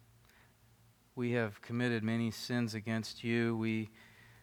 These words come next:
committed acts that, Lord, put your son on the cross. And yet, Father, you willingly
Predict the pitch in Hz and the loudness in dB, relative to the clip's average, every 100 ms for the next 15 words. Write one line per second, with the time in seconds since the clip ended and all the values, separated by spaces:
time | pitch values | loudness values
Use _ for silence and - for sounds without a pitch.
0 | - - 127 123 113 113 113 113 - - | -14 -4 2 4 6 8 8 6 -2 -4
1 | 104 - - - - - - - - - | -4 -4 -16 -20 -20 -20 -20 -20 -20 -20
2 | - - - - - - 113 104 - - | -20 -20 -20 -20 -18 -8 -4 -4 -8 -20
3 | - - - 127 120 110 107 101 120 113 | -20 -20 -6 -6 -2 0 0 0 0 2
4 | 107 104 101 - - 110 107 98 - - | 2 -2 -4 -12 -2 2 2 2 -6 -18
5 | - - - - - - _ _ - - | -20 -20 -20 -20 -20 -20 _ _ -20 -20
6 | - - - - - - - - - - | -20 -20 -20 -20 -20 -20 -20 -20 -20 -20
7 | - - - - - - 113 117 127 - | -20 -20 -20 -20 -18 -8 0 2 0 -2
8 | - - - 131 127 117 113 131 131 123 | -20 -6 6 8 8 6 2 2 2 2
9 | - - - - 131 135 139 131 123 120 | -2 -16 -20 -8 2 4 6 4 4 4
10 | 117 | 2